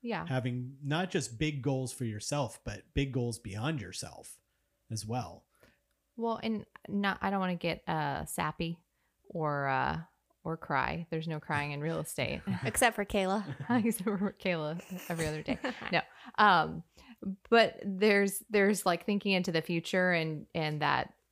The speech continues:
Speaker 1: that bigger vision of, you know, what are you doing this for, and to be the best you can, and to be able to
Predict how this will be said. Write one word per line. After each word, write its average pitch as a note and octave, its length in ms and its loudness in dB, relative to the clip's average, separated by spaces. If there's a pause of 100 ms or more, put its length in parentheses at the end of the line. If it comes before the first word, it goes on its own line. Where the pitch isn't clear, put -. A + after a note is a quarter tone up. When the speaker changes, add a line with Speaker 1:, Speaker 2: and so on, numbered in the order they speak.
(640)
Speaker 1:
that E3 340 0
bigger E3 300 2
vision D#3+ 440 0
of, D3+ 260 -4
you F3 80 -4
know, D3 120 -2
what D#3 220 -2
are E3 60 0
you D#3 160 -4
doing D3 280 -4
this C#3+ 200 -6
for, C#3+ 500 -2
and C#3 240 -4
to - 80 -12
be D#3 100 -2
the D3 100 -2
best D3+ 260 0
you C#3+ 60 -6
can, C#3 360 -2
and C#3 160 -4
to E3 120 0
be D#3 300 -2
able D3+ 260 0
to D3+ 440 -4